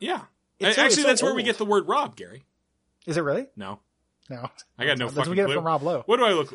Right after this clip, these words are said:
Speaker 1: yeah.
Speaker 2: Yeah, the, uh,
Speaker 1: I
Speaker 2: that's
Speaker 1: love
Speaker 2: what we get
Speaker 1: Rob
Speaker 2: from
Speaker 1: Lowe.
Speaker 2: that guy. Yeah. Yeah, I like Rob Lowe as well. Um, when you were young, were you a Robin Hood kid?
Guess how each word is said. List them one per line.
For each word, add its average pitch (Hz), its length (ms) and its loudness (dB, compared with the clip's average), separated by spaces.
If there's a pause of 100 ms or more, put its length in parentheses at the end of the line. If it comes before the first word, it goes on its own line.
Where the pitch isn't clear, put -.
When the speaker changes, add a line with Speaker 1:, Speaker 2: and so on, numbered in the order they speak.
Speaker 1:
yeah. 175 220 0 (460)
Speaker 2:
Yeah, 135 120 -4 (240)
the, 147 200 2
uh, 135 40 4
Speaker 1:
I 131 160 0
Speaker 2:
that's 139 80 -2
Speaker 1:
love 139 80 -4
Speaker 2:
what 127 100 -2
we - 40 -6
get - 60 -4
Speaker 1:
Rob 147 100 -4
Speaker 2:
from 135 100 -8
Speaker 1:
Lowe. 135 60 -6
Speaker 2:
that 160 100 -10
guy. - 240 -20 (500)
Yeah. 175 80 -18 (440)
Yeah, 160 140 -4
I 120 60 -8
like 113 200 -18
Rob - 100 -20
Lowe - 100 -20
as - 100 -20
well. - 140 -20 (680)
Um, 135 480 -2 (200)
when 175 140 -2
you 240 100 0
were 269 40 0
young, 165 280 -2
were 160 80 -2
you 156 120 0
a 147 40 0
Robin 131 240 -2
Hood 143 100 -8
kid? 160 200 -6